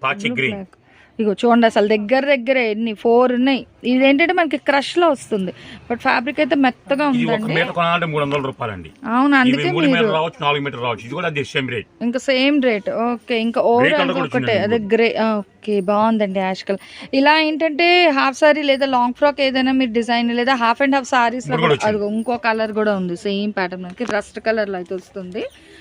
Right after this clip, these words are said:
Speaker 2: So భలే ఉంది కలర్ చార్ట్ అయితే మనకి, మొత్తం కూడా బ్రైట్ కలర్ చార్ట్ ఉన్నాయి. ఇవి వచ్చేసరికి మనకి నాలుగు నుంచి ఆరా, రెండు నుంచి నాలుగు?
Speaker 1: మూడు నుంచి.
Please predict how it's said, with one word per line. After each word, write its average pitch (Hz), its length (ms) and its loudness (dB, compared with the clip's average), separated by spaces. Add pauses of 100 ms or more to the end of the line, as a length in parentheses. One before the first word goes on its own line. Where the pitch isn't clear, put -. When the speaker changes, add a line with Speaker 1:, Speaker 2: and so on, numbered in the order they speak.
(160)
Speaker 2:
So 254 60 -4
భలే 214 320 0
ఉంది 240 240 -4
కలర్ 214 680 -2 (100)
చార్ట్ 208 160 -2
అయితే 196 200 0
మనకి, 208 340 -4
మొత్తం 294 400 0
కూడా 339 140 4
బ్రైట్ 269 500 0
కలర్ 285 300 -2 (100)
చార్ట్ 233 140 -4
ఉన్నాయి. 185 260 -8 (600)
ఇవి 247 100 2
వచ్చేసరికి 285 460 2
మనకి 403 480 0 (340)
నాలుగు 247 400 2
నుంచి 311 320 -2
ఆరా, 269 420 2
రెండు 285 280 2
నుంచి 339 360 -4
నాలుగు? 202 640 -10
Speaker 1:
మూడు 151 220 -2
నుంచి. 151 380 -6